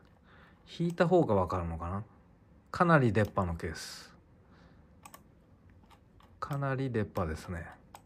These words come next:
こんな感じで。これはワイヤー矯正で引っ張ってあげた方が全然引っ込みます。こういう白いワイヤー矯正ですね。マウスピース矯正だとこれは引っ込み全然悪くて、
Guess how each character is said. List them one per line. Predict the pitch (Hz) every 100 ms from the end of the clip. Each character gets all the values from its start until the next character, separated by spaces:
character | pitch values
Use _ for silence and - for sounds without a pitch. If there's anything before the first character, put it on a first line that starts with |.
| - - - _ - - - - - - _ -
こ | 127
ん | 131
な | 127
感 | 117 107
じ | 98
で。 | 92 - - - - - - - - -
こ | - 151
れ | 180 190
は | 190 202
ワ | 180 139 151
イ | 160
ヤ | 165 165
ー |
矯 | 165 170 156
正 | - 160
で | 165 180 170 - - - - - - - - - - - - -
引 | 147
っ | -
張 | 139
っ | 131
て | 127
あ |
げ | 113 117
た | 113
方 | 110 117
が | 147
全 | 101 120 123
然 | 110 110 98 -
引 | -
っ | -
込 | 120
み | 95
ま | 82 78
す。 | - - _ - - - - - -
こ | 131
う | 113
い | 107
う |
白 | 101 - 139 147
い | 120
ワ | 104
イ | 98
ヤ | 95
ー |
矯 | 90 98
正 | 85 98
で | 82 82
す | -
ね。 | 98 104 104 - _ - - - - - _ - - -
マ | 120 120 165
ウ | 190
ス | 180
ピ | 214
ー |
ス | 196
矯 | - 202
正 | 180 190
だ | 180 175
と | 156
こ | - - 139
れ | 160
は | 165
引 | 120 127
っ |
込 | - 160
み | 139
全 | 113 135 143
然 | 123 131 123
悪 | 120 120 117
く | -
て、 | - 156 143